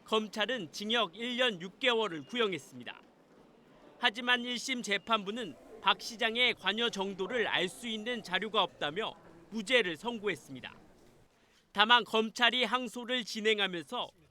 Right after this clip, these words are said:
재판은 해를 넘기게 됐습니다. 지난 지방선거를 앞두고 상대 후보인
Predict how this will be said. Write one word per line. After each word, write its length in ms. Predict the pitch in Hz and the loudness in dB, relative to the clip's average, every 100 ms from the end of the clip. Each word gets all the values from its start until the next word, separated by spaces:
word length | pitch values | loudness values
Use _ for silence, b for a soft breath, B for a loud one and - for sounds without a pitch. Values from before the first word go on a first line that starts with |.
| - | -8
재판은 680 | - 214 - 214 214 226 147 | 0 0 2 -2 0 -4 -2
해를 340 | 226 247 202 | 0 2 2
넘기게 500 | 160 208 202 220 208 | 0 -4 -4 2 2
됐습니다. 480 | 170 147 - 120 - - _ _ - _ - - - - | 0 -8 -12 -14 -14 -18 _ _ -20 _ -20 -20 -20 -12
지난 360 | 233 240 247 185 | 0 4 4 4
지방선거를 840 | 233 247 240 220 240 226 226 233 | 0 2 2 0 -4 -2 0 4
앞두고 540 | 220 - 226 240 247 | 2 0 -10 -4 -4
상대 400 | - 247 233 240 | -2 -2 0 -2
후보인 580 | 208 220 196 214 254 147 | -2 -4 -6 -8 -8 -12